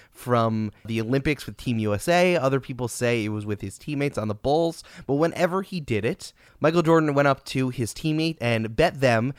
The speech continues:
that he would get his bag first from baggage claim. Now, of course, all the players look at each other and be like,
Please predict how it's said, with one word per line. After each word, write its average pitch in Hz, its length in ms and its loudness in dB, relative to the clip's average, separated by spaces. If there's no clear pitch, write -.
that 120 140 -2
he 156 220 -6
would 151 220 0
get 117 260 0
his 127 180 -4
bag 113 360 0
first - 640 -2
from 107 320 -2
baggage 110 400 0
claim. - 320 -8
Now, 143 300 6
of 139 100 0
course, 147 380 2
all 156 200 4
the 117 100 0
players 117 360 0
look 117 140 -6
at 120 80 -2
each 113 160 -4
other 117 120 0
and 113 80 -4
be 110 80 -2
like, 104 200 -2